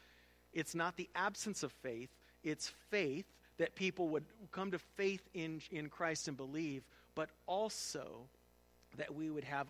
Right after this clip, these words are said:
on our heart the things that are broken and wrong in this world being set right again to the glory of God. Because what's really interesting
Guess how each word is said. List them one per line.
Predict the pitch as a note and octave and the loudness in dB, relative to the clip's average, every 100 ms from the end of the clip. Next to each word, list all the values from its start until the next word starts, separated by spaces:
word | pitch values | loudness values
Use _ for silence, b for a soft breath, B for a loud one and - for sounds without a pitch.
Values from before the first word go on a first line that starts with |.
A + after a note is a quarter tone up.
| - | -4
on | D3+ D3+ | -4 -4
our | D3 C#3 B2+ - | -4 -6 -6 -6
heart | F3 C#3 B2+ - B B B B | -2 -2 -2 -10 B B B B
the | C#3 | -6
things | - F#3 G3 E3+ | 0 2 2 2
that | E3+ | 0
are | D3+ | 0
broken | C3 D#3 F3 G3 | 0 0 2 0
and | E3 D3+ | -4 -4
wrong | D3 C#3+ C3 | -4 -4 -6
in | B2 | -8
this | A#2+ - | -10 -10
world | B2 A#2 A2+ A2+ | -10 -10 -10 -8
being | C3 B2 A#2 | -8 -8 -8
set | - - B2+ - - B2 | -6 -2 -2 -4 -14 -4
right | C3 C3 - B2+ | -2 -2 -6 -10
again | A#2+ B2+ A2 G#2 G2+ b b b - | -8 -8 -8 -12 -18 b b b -12
to | C3+ | -8
the | B2+ | -8
glory | A2+ A2+ G#2+ G#2+ | -10 -12 -12 -14
of | - | -16
God. | A2+ F#2 F2+ - - - - - - - - - - - - - - - - - - - - - | -16 -16 -18 -20 -20 -20 -20 -20 -20 -20 -20 -20 -20 -20 -20 -20 -20 -20 -20 -20 -20 -20 -20 -10
Because | D3+ E3 D3 | 0 0 2
what's | F3 F3+ D#3 | 0 0 0
really | E3+ G3 F#3 | 2 2 2
interesting | F#3+ F#3 D3 - B2+ A2+ | 2 0 -4 -6 -6 -8